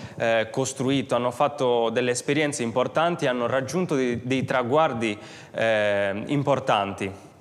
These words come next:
Quindi ragazzi, io vi auguro una buona visione e accogliamo qui con noi il signor Boi,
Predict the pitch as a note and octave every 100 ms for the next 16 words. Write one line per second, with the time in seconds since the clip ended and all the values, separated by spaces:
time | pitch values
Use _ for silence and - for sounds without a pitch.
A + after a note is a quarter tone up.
0 | - - - - - D#3 C3+ B2 B2 A2
1 | - A2+ F#2+ - - - - E3 D#3 B2
2 | A#2+ D3 C#3+ B2+ A2+ G#2+ G#2+ C#3+ C#3 B2+
3 | C3+ E3+ C3+ A#2 G#2 C3+ D3 D#3+ D#3+ B2
4 | A2+ A#2+ B2 C3 A2+ G#2+ G#2+ D#3+ B2 A2+
5 | A2+ C#3+ C3+ C#3 C3 G#2 F#2+